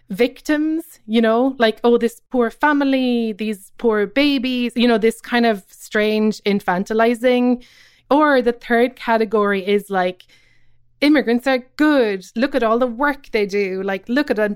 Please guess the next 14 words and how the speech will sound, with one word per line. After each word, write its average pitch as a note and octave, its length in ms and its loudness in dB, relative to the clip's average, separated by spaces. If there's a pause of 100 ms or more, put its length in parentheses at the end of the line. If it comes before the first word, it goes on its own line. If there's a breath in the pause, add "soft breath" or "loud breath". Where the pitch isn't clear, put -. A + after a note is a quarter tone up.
picking A#3+ 360 -4
all G#3+ 180 2
of A3+ 100 0
our B3 140 2
fruit. C#4 720 -8 (420 loud breath)
And C4+ 140 2
I C#4 100 2
would D#4 200 -6
say B3 340 0 (300)
none F4+ 240 2
of F#4 80 -2
those A#3 180 0
categories G3+ 720 -2 (100)
are, F#3+ 600 -2